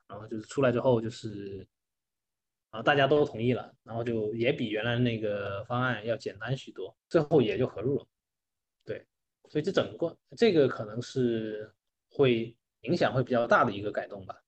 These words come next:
因为，因为说实话，其实大部分互联网业务，其实它主要，主要受益的一个地方，其实还是网络I O，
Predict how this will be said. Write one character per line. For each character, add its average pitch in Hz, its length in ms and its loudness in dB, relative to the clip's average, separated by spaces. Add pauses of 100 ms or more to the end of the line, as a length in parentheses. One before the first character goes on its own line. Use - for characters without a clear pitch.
(120)
因 180 160 2
为， 180 400 2
因 165 140 0
为 180 60 2
说 180 140 2
实 - 120 -4
话， 147 220 0
其 127 180 -2
实 123 260 0
大 147 220 2
部 127 120 0
分 120 140 0
互 147 160 0
联 120 140 2
网 113 180 -4
业 120 160 2
务， 104 40 -8
其 127 200 0
实 143 140 6
它 156 220 -2
主 123 260 -4
要， 110 360 2
主 113 140 -6
要 165 140 6
受 180 260 6
益 190 140 2
的 120 140 4
一 107 120 -6
个 104 80 -6
地 107 140 -6
方， - 160 -20
其 - 120 -12
实 131 120 -2
还 120 180 -6
是 139 100 0
网 95 260 2
络 95 100 -10
I 104 120 -8
O， 123 240 -4